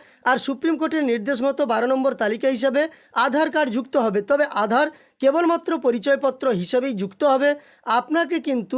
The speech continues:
ভারতের নাগরিক তা আধারের মাধ্যমে প্রমাণ করা যাবে না। সেক্ষেত্রে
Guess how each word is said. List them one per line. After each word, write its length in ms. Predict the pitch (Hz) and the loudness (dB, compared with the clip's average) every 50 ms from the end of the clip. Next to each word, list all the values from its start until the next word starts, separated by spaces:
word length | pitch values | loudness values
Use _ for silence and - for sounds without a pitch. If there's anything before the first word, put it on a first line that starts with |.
| 285 262 | -4 -2
ভারতের 420 | 202 190 202 233 233 - 285 247 214 | -2 0 0 -2 0 0 -2 -2 0
নাগরিক 440 | 202 233 285 277 294 262 226 208 190 | 0 0 0 2 2 0 0 -2 -4
তা 100 | - 254 233 - - | -4 -4 -2 -2 -2
আধারের 320 | 214 190 220 247 277 269 247 | -2 -2 -2 -2 0 0 -2
মাধ্যমে 280 | 240 214 185 208 269 302 | -2 -2 -4 -4 -4 -4
প্রমাণ 260 | 269 254 233 226 220 | -2 -2 -2 -2 -2
করা 200 | 202 226 226 226 | -2 -2 -2 -2
যাবে 240 | 220 233 240 240 247 | -2 -2 0 0 0
না। 120 | 262 254 226 180 - _ _ _ _ _ _ - | 0 0 -2 -4 -6 _ _ _ _ _ _ -6
সেক্ষেত্রে 480 | - - 320 - 349 349 - - 254 | -2 -2 0 2 0 -2 0 0 0